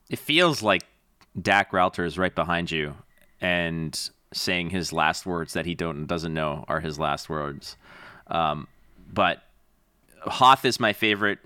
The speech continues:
Star Wars environment. It's my favorite setting. The Battle of Hoth to me was one of the most epic things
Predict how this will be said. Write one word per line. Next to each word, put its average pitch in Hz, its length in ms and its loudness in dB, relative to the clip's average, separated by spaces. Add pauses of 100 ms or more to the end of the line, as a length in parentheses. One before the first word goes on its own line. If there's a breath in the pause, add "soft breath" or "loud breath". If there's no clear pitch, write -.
(160)
Star 98 320 4
Wars 98 240 0
environment. 87 600 2
It's - 160 -6
my 90 120 2
favorite 92 440 -2
setting. 87 520 -2 (420 loud breath)
The 104 100 -2
Battle 110 340 6
of 101 80 -2
Hoth - 360 0
to 104 100 -6
me 87 320 -2
was 87 480 -4 (240)
one 104 160 0
of 98 60 -2
the 98 40 -4
most 92 280 -4
epic 92 300 -2
things 85 640 -4